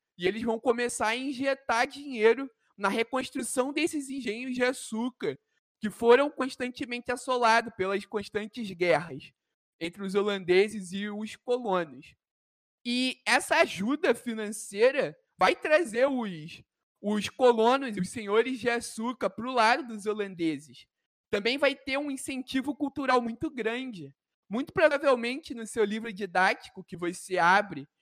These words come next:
e você vê os quadros do período colonial, muitos desses quadros foram produzidos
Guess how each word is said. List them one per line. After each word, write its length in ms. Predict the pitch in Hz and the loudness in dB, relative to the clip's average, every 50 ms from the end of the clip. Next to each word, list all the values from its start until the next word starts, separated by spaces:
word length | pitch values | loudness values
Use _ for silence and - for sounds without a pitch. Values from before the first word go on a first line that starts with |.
| _ _ - | _ _ -8
e 60 | 170 | -2
você 360 | 180 202 208 208 - 226 208 | 0 2 2 2 2 2 2
vê 160 | 202 190 208 | 2 2 0
os 240 | 220 247 294 269 - | 0 0 -2 -4 -8
quadros 480 | - _ - 202 214 226 254 240 233 202 | -6 _ 4 4 4 4 2 -2 -8 -10
do 80 | 208 | -10
período 380 | - - 202 196 202 208 196 - | -4 -2 -2 -2 -2 -6 -10 -8
colonial, 760 | - 254 220 208 214 220 220 220 208 190 190 214 240 285 262 - _ _ _ _ _ _ _ | -4 -2 0 0 0 -2 -4 -4 -2 2 4 4 4 4 2 -4 _ _ _ _ _ _ _
muitos 360 | 202 202 233 277 370 - 330 | -8 -6 -4 -4 -6 -6 -6
desses 300 | 262 269 311 - - - | -6 -6 -6 -6 -8 -4
quadros 340 | - - 226 226 247 269 285 - | 0 4 4 4 4 2 -2 -6
foram 240 | - - 214 254 | -4 -2 -2 -2
produzidos 800 | 269 - 254 254 262 269 262 233 214 180 196 220 240 233 277 | -4 -4 -6 -6 -4 -4 -6 -8 -6 -6 -6 -6 -6 -6 -8